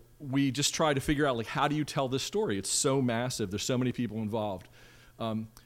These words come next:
Rush started out at, at g-, getting medical training. At that time, you didn't have to go to medical school to be a doctor.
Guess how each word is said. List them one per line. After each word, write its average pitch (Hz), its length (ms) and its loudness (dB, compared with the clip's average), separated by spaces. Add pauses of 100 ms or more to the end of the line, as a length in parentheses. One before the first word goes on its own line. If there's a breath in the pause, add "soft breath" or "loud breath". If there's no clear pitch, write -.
(120)
Rush 156 240 2
started 165 320 4
out 160 240 4
at, 139 220 -2
at 135 180 -10
g-, 143 240 -6
getting 123 300 0
medical 131 300 0
training. 151 340 -2
At 117 80 -2
that 139 160 0
time, 147 240 -2
you 127 80 0
didn't 143 180 -2
have 131 220 -2
to 120 80 -8
go 127 160 0
to 123 80 -2
medical 123 320 -2
school 110 240 -10
to 107 60 -8
be 107 120 -4
a 101 40 -4
doctor. 101 500 -6